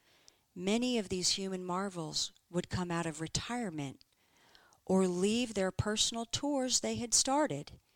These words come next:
to tour with Barnum to help him win his fortunes back, including the very famous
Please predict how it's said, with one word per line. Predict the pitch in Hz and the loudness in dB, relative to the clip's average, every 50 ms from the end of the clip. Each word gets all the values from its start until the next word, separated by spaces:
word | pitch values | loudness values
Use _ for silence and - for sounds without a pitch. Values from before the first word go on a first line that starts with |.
| _ _ _ _ _ _ _ _ - - | _ _ _ _ _ _ _ _ -6 -6
to | - 202 | -4 0
tour | - - - 202 202 202 202 | 0 2 2 2 0 0 -2
with | 202 202 196 - - | -2 -4 -6 -6 -4
Barnum | - 196 190 185 180 170 160 151 143 147 151 151 _ _ _ _ _ _ _ _ _ _ | -2 0 0 0 -2 -2 -4 -6 -8 -10 -14 -20 _ _ _ _ _ _ _ _ _ _
to | - 202 | -4 -4
help | 185 170 196 196 180 - - | -2 -2 -2 -2 -2 -2 -4
him | 175 160 156 156 156 | -4 -4 -6 -4 -4
win | 156 165 160 160 160 | -4 -2 -2 -4 -4
his | 165 165 160 156 - | -6 -2 0 0 0
fortunes | - - 165 160 160 - 165 160 160 160 - | 0 -2 -8 -8 -6 -8 -8 -8 -6 -8 -6
back, | - 165 156 160 170 - - _ - - - _ _ _ _ _ _ _ _ _ _ _ _ _ _ _ _ _ _ _ _ - - - - - - - _ _ _ | -6 -8 -10 -10 -12 -16 -18 _ -20 -20 -20 _ _ _ _ _ _ _ _ _ _ _ _ _ _ _ _ _ _ _ _ -20 -20 -20 -20 -20 -20 -20 _ _ _
including | 180 180 185 180 - - 208 208 214 208 196 170 160 151 151 151 156 160 - _ _ _ | -2 -2 -2 -4 -4 0 2 2 2 2 0 0 -2 -2 -4 -6 -10 -14 -20 _ _ _
the | - 165 | -6 -6
very | 147 160 160 165 175 185 | -4 -2 -2 -2 -2 -2
famous | - - - 190 165 160 151 143 139 151 - - - - - | -4 -4 -4 -2 -2 -2 -4 -6 -6 -4 -2 0 0 -2 -4